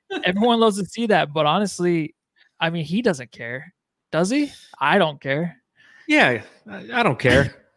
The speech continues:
Speaker 1: <laughs> I don't know where we're going, uh,
Speaker 2: I don't know.
Speaker 1: but I
Speaker 2: What
Speaker 1: don't,
Speaker 2: are we
Speaker 1: I don't, I
Speaker 2: talking
Speaker 1: don't care. I don't care.
Speaker 2: Yeah.
Speaker 1: That's what it comes down to. You
Speaker 2: Yeah.
Speaker 1: know, Luka, keep playing well. You know why? I want him to play well. So when the Suns make the playoffs next year, we can beat 'em and shut,
Speaker 2: Mm-hmm.
Speaker 1: you know,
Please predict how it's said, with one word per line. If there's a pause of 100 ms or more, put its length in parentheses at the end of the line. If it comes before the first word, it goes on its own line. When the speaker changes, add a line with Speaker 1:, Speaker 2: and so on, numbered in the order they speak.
(260)
Speaker 1:
<laughs>
I
don't
know
where
we're
going, (400)
uh,
Speaker 2:
I
don't
know.
Speaker 1:
but
I
Speaker 2:
What
Speaker 1:
don't,
Speaker 2:
are
we
Speaker 1:
I
don't,
I
Speaker 2:
talking
Speaker 1:
don't
care.
I
don't
care.
Speaker 2:
Yeah.
Speaker 1:
That's
what
it
comes
down
to.
You
Speaker 2:
Yeah.
Speaker 1:
know,
Luka, (580)
keep
playing
well.
You
know
why?
I
want
him
to
play
well. (160)
So
when
the
Suns
make
the
playoffs
next
year,
we
can
beat
'em (320)
and
shut,
Speaker 2:
Mm-hmm.
Speaker 1:
you
know,